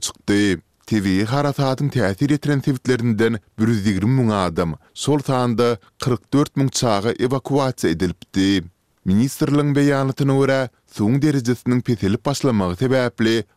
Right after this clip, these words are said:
adatdan daşary ýagdaýlar gullugynyň işgärleriniň we harby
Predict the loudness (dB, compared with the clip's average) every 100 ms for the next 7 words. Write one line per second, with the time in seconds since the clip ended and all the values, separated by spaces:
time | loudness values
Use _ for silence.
0 | -4 -2 0 -2 -2 -2 -2 0 0 2
1 | 0 0 0 0 0 2 2 2 0 0
2 | 0 0 2 0 -2 0 0 0 -4 _
3 | 0 0 0 -4 -2